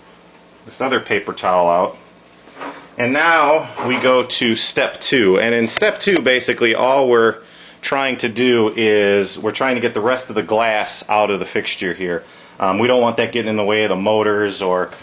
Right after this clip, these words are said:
or the circuit boards or anything else. So first I'll tip it on its side, give it a couple light taps.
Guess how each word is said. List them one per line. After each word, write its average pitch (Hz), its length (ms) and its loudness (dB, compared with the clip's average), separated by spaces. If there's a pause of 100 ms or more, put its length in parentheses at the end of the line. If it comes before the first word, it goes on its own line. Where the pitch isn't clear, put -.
(240)
or 90 100 -4
the 82 80 -6
circuit 113 400 -2
boards 101 360 0
or 98 60 -2
anything 98 280 -2
else. 95 240 0
So 92 400 0 (1080)
first 147 340 -2
I'll 107 240 0 (120)
tip - 280 -2
it 117 180 0
on - 1600 -6
its - 140 0
side, 117 460 2 (260)
give 123 100 -4
it 113 60 -4
a 113 40 -4
couple 120 340 -2
light 117 260 0
taps. - 600 -2